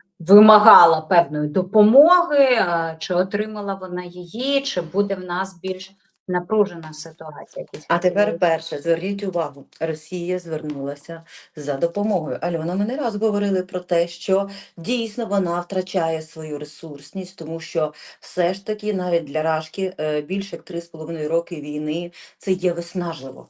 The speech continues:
Speaker 2: Як би ми не говорили, що би ми не казали. І вона намагається, Рашка, здійснити і різні наступи, і там наступати, і там б-,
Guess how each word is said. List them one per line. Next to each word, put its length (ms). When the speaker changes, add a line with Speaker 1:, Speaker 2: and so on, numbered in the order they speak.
Speaker 2:
Як 280
би 100
ми 100
не 120
говорили, 420
що 220
би 120
ми 120
не 100
казали. 440
І 240
вона 320
намагається, 720
Рашка, 360
здійснити 760
і 120
різні 420
наступи, 800
і 80
там 300
наступати, 840
і 80
там 380
б-, 140